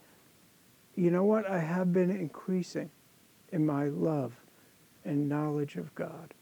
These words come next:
I have been growing by God's grace one degree at a time, moving closer and closer, being conformed to his image."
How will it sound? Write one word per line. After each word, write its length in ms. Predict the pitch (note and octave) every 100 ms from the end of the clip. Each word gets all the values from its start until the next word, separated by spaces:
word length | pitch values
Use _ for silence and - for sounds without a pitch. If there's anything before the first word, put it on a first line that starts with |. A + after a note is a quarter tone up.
| _ _ - - - _ -
I 140 | F3
have 260 | F3 F3+ E3
been 220 | F3+ F3
growing 460 | D#3 E3+ F3+ F#3 F3+
by 180 | E3+ D#3+
God's 480 | E3+ E3+ F#3 E3+
grace 440 | - E3 D#3 D#3 - - - - -
one 720 | F#3+ E3 F3 A3 C4 B3+ B3+
degree 640 | B3 G3+ G#3 G3 G3 F#3+ F#3 - -
at 100 | F#3
a 80 | F#3 -
time, 420 | - D3 C3 C3+ - - _ _ _ - _ _ - - _ - _ _ _ - -
moving 680 | F3+ G3 G#3 G3+ G#3 F#3 F#3 - -
closer 500 | - A3+ G#3+ G#3+ A3+
and 200 | F#3+ F3+
closer, 560 | - E3 D3+ C#3+ F3 F3 - -
being 240 | F3+ D#3
conformed 760 | D3+ E3 C#3+ F3 E3+ D#3+ D#3+ E3 - - - - -
to 100 | E3
his 220 | D#3 C#3
image." 400 | B2 D#3+ F3